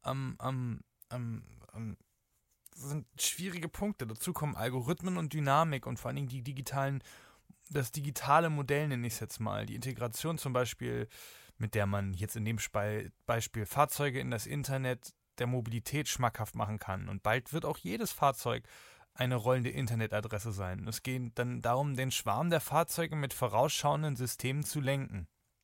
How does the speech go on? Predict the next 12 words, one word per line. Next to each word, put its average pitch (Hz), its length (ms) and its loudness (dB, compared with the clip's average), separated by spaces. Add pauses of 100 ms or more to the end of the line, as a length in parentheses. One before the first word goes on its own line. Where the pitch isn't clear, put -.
(480)
Da 92 120 0
geht's 113 200 0
hin. 117 220 2 (1400)
So 117 160 2
viel 135 220 2
weg 151 200 6
von 160 160 4
der 147 140 6
Uni-, 151 380 0
Individualität. 156 760 2
Man 120 200 2
will 131 180 2